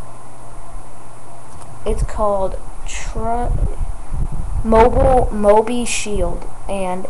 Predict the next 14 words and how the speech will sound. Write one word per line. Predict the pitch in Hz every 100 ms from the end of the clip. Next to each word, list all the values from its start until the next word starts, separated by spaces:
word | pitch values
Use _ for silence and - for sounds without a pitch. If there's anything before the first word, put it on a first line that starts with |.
| - -
it | 202 208
is | 202 208
like | 202 185 180 -
a | 196
security | - - - 208 202 -
thing | - - -
for |
your | - -
iPod, | - 185 190 - 202 -
iPhone. | - - - 208 220 240 233 - - - - - - - - 202
You |
can | 190 196
scan | - - - 196 196 190
now | 175 165 185 226